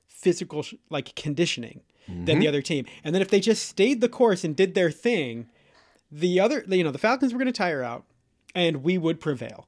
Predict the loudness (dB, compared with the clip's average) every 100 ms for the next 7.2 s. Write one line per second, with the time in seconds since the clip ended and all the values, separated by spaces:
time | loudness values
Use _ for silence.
0 | -16 -14 -14 _ _ _ -8 -4 -4 -6
1 | -8 -8 -8 -14 -16 -20 -20 -20 -20 -20
2 | -20 _ -4 -2 -2 -6 -6 4 6 8
3 | 8 6 2 -4 -10 0 2 2 -2 -4
4 | 0 2 4 2 0 -8 -16 -20 _ _
5 | -10 -4 -4 -6 _ _ -6 0 0 2
6 | 0 2 -2 -4 -2 -2 0 0 0 -2
7 | -6